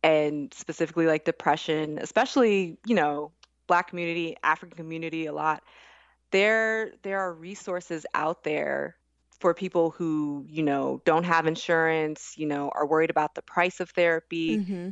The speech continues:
Speaker 1: There are so many resources out there that you can find, you know, Google is your friend, to find, find a therapist that will either work with you on a payment plan or even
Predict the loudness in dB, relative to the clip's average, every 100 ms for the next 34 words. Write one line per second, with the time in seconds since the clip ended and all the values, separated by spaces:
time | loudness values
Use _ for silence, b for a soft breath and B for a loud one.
0 | 0 2 2 -2 -4 -2 0 -2 -4 -6
1 | -2 -4 -2 0 0 0 -4 -4 -4 -8
2 | -12 -12 -6 2 4 4 0 -4 -6 -6
3 | -4 -4 -8 -12 _ 2 4 4 4 0
4 | 2 2 2 -2 -8 B B B B _
5 | 0 4 6 4 2 -6 _ 2 4 2
6 | -2 -6 0 0 0 -2 -2 -2 -2 -4
7 | -4 -4 -6 -6 -4 -2 -4 -4 -6 -4
8 | -4 -8 -4 0 0 0 -4 -4 -2 -4
9 | -6 0 4 6 6 4 2 0 _ -10
10 | -6 -4 -4 -6